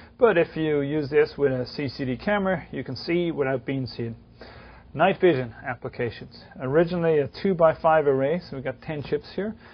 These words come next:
Bolt this to the front of a car, great for night vision. Bolt this to the roof of a Humvee, great for, uh, driving across the desert in Iraq, for example.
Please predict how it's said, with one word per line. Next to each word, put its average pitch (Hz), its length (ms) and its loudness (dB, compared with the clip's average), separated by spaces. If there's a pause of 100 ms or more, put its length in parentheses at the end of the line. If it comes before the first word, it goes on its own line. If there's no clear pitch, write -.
(200)
Bolt 160 240 10
this - 240 -2
to 156 60 -2
the 135 180 4
front 156 180 -2
of 135 80 -8
a 135 40 -4
car, 175 580 6
great 139 220 0
for 139 120 -10
night 139 280 -4
vision. 139 280 0 (360)
Bolt 143 240 4
this 135 260 -4
to 160 60 -4
the 135 80 -2
roof 139 280 2
of 131 120 -6
a 131 40 -6
Humvee, 160 460 0
great 127 240 -2
for, 127 180 -2
uh, 127 200 -2
driving 147 420 0
across 139 380 -4 (240)
the 135 80 -6
desert 131 420 0
in 127 120 -4
Iraq, 127 420 -2
for 127 100 -4
example. 120 460 -6